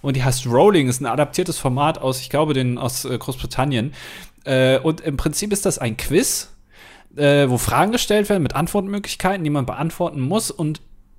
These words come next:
ob man gewinnt, beziehungsweise wie viel man gewinnt, äh, macht man dann aus mit so einer Kugel,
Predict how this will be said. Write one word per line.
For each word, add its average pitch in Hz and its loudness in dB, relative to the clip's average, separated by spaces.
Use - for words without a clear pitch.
ob 185 0
man 180 2
gewinnt, 151 0
beziehungsweise 147 2
wie 196 0
viel 247 -2
man 143 0
gewinnt, 147 -2
äh, 165 4
macht 160 -2
man 185 2
dann 147 0
aus 165 0
mit 147 -2
so 160 -2
einer 143 2
Kugel, 185 0